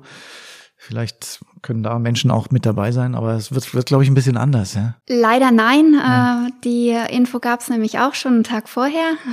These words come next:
Speaker 1: Ja.
Speaker 2: dass in Sapporo, wo wir laufen, die Anwohner darauf hingewiesen werden, bitte nicht den Marathon zu verfolgen und, äh, bitte so nach dem Motto zu Hause zu bleiben,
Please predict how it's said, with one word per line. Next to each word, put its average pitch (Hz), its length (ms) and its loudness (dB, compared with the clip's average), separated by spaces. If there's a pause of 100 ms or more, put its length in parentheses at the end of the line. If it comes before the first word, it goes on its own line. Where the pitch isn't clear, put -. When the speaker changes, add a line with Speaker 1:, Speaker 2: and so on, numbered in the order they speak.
(100)
Speaker 1:
Ja. 240 160 -4
Speaker 2:
dass 226 300 -6
in 226 420 -2
Sapporo, 233 720 -6 (140)
wo 233 220 -8
wir 233 80 0
laufen, 240 580 -2 (220)
die 214 420 -6 (140)
Anwohner 226 680 0 (180)
darauf 220 320 -8
hingewiesen 226 600 -4
werden, 214 340 -6
bitte 214 520 -6 (440)
nicht 233 460 0
den 214 140 -4
Marathon 208 500 -6
zu - 140 -10
verfolgen 277 760 -2
und, 214 380 -6
äh, 214 180 -8
bitte 202 480 -6
so - 140 -10
nach 202 120 -8
dem 214 120 -8
Motto 214 200 -8
zu - 200 -10
Hause 269 320 0
zu - 160 -8
bleiben, 240 500 0